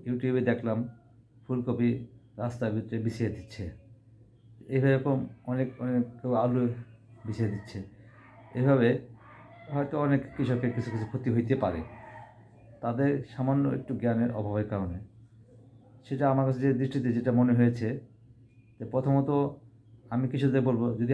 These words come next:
আপনার এক বিঘা জমি থাকে, তাহলে এক বিঘা জমিতে শুধু ফুলকপি কেন আবাদ করবো? যেহেতু এবার আমাদের আবহাওয়া আমাদের অনুকূলে ছিল না, বৃষ্টি বাদল অনেক বেশি হয়েছে এবং অনেক দেরি করে আমরা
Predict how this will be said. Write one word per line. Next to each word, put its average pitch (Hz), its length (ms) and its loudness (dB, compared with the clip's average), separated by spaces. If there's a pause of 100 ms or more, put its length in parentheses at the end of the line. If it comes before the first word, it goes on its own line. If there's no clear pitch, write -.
আপনার 131 260 0
এক 135 140 2
বিঘা 135 220 6
জমি 135 260 4
থাকে, 113 200 -2 (1160)
তাহলে 120 260 0
এক 143 120 0
বিঘা 151 220 2
জমিতে 131 300 2 (880)
শুধু 156 200 -2 (120)
ফুলকপি 170 360 2
কেন 113 200 4
আবাদ 107 200 0
করবো? 87 200 -6 (180)
যেহেতু 147 200 0 (100)
এবার 147 160 4 (100)
আমাদের 120 300 2 (600)
আবহাওয়া 120 440 4
আমাদের 127 320 2
অনুকূলে 139 400 2
ছিল 120 120 2 (160)
না, 85 60 -6 (680)
বৃষ্টি 131 320 -4
বাদল 127 240 4 (220)
অনেক 117 160 2 (120)
বেশি 107 240 -2
হয়েছে 120 280 4 (800)
এবং 120 140 0 (140)
অনেক 123 140 2 (100)
দেরি 139 220 6
করে 123 120 2 (140)
আমরা 107 220 0